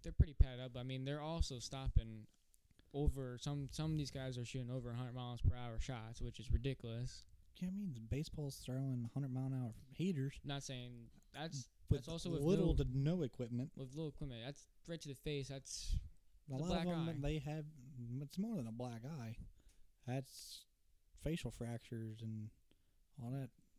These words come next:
Speaker 2: nonsense.
Speaker 1: Yeah, but I mean, they, they
Speaker 2: Potential
Speaker 1: are,
Speaker 2: for serious damage.
Speaker 1: it's only if
Speaker 2: Serious
Speaker 1: you got
Speaker 2: damage.
Speaker 1: beef with the pitcher.
Speaker 2: Not necessarily. Some, the, the dude has no control over what he's doing.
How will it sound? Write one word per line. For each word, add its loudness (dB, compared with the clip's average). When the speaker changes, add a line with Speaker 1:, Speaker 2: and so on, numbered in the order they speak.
Speaker 2:
nonsense. 0
Speaker 1:
Yeah, -6
but -8
I -8
mean, -8
they, 0
they 2
Speaker 2:
Potential 2
Speaker 1:
are, 2
Speaker 2:
for 4
serious 0
damage. -2
Speaker 1:
it's -12
only 0
if 0
Speaker 2:
Serious -2
Speaker 1:
you -4
got 0
Speaker 2:
damage. -4
Speaker 1:
beef 0
with -8
the -12
pitcher. 8
Speaker 2:
Not 4
necessarily. 0
Some, -2
the, -4
the -4
dude 6
has 2
no 4
control 4
over 0
what 0
he's -4
doing. 2